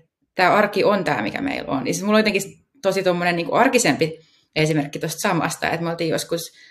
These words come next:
arkipäivänä illallisella mun kavereitten kanssa. Ja mä jotenkin sanoin vaan ääneen sinne, että oispa hienoa, kun me tehtäis tällaista, että tämähän tuntuu tosi kivalta. Ja sit mä tajusin siinä samalla silleen, että no hitto, tässähän me nyt nimenomaan istutaan. Ei tää ole mikään illuusioelämä, vaan tässähän me istutaan ja me ollaan priorisoitu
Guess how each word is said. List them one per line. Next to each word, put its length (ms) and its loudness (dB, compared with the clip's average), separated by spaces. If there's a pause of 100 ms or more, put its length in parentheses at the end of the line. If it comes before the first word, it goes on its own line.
(160)
arkipäivänä 680 0
illallisella 540 0
mun 120 -2
kavereitten 540 0
kanssa. 340 -2
Ja 60 2
mä 60 0
jotenkin 240 2
sanoin 320 6
vaan 180 4
ääneen 320 4
sinne, 100 -4
että 120 -4
oispa 220 2
hienoa, 340 4
kun 100 -6
me 60 -2
tehtäis 400 0
tällaista, 400 -4
että 160 -6
tämähän 240 4
tuntuu 260 -2
tosi 200 -8
kivalta. 440 -6 (720)
Ja 60 -2
sit 60 -6
mä 60 2
tajusin 300 10
siinä 180 4
samalla 380 8
silleen, 260 2
että 140 -2
no 60 2
hitto, 200 2
tässähän 440 4
me 100 4
nyt 180 0
nimenomaan 440 2
istutaan. 500 0
Ei 140 4
tää 140 2
ole 80 0
mikään 280 2
illuusioelämä, 880 0 (440)
vaan 140 -2
tässähän 340 0
me 80 -2
istutaan 320 0
ja 60 2
me 120 0
ollaan 260 4
priorisoitu 400 -2